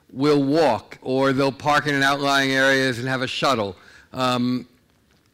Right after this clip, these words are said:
it will work. It, uh, it has, what has worked so well in, you know, a dozen or more other cities, including, by the way, Houston, which is one of the most automobile-centric cities in the world,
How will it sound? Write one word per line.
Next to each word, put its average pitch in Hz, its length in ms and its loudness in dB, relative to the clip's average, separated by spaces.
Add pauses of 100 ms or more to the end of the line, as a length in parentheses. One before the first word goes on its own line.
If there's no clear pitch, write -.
(300)
it 175 160 2
will 180 140 2
work. 135 340 0
It, 127 260 -6
uh, 147 200 2
it 143 120 0
has, 139 300 -2 (1040)
what 156 280 0
has 151 200 0
worked 185 360 0
so 165 320 0
well 127 580 0 (280)
in, 120 540 -2 (1080)
you 135 100 -4
know, 117 140 -4 (920)
a 123 80 -4
dozen 156 560 0
or 147 60 2
more 139 440 0
other 127 240 -2
cities, 101 680 -6 (220)
including, 185 480 0
by 139 180 2
the 131 100 0
way, 123 200 2
Houston, 113 600 -8
which 107 200 -8
is 107 180 -8
one 123 140 -4
of 113 60 -4
the 113 60 -4
most 113 220 -6
automobile-centric 113 1400 -6
cities 113 400 -6
in 107 80 -10
the 110 80 -8
world, 131 340 -2